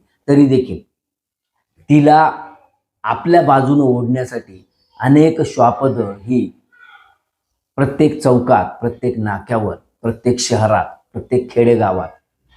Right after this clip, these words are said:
बसलेली आहे आणि ती तिची शिकार करण्याचा प्रयत्न करतात. त्याला प्रेम हे गोंडस नाव दिलं जातं,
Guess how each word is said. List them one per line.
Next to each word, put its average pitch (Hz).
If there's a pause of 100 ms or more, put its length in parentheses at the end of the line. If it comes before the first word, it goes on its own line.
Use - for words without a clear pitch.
(220)
बसलेली 120
आहे - (600)
आणि 131
ती 139 (160)
तिची 135
शिकार 139
करण्याचा 117
प्रयत्न 101
करतात. - (360)
त्याला 107 (220)
प्रेम 156 (120)
हे 123
गोंडस 120
नाव 104
दिलं 90
जातं, 78